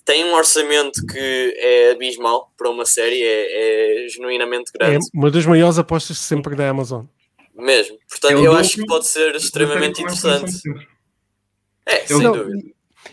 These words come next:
Speaker 2: e, e é, e há uma questão também que, que, que é, que é, eh, estavas a falar exatamente disso, que de facto, a-, às vezes voltar para trás não, não é o mais correto. No entanto,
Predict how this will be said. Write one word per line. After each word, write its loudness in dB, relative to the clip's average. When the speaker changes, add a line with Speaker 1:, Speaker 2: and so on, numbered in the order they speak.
Speaker 2:
e, 0
e 6
é, 0
e 4
há 6
uma 4
questão -2
também 2
que, -6
que, -16
que -2
é, 0
que -4
é, -6
eh, -2
estavas -2
a -2
falar -2
exatamente -2
disso, -8
que -14
de -20
facto, -2
a-, -4
às -2
vezes -4
voltar -2
para -8
trás -2
não, -2
não 0
é 0
o -4
mais -4
correto. -4
No 8
entanto, 2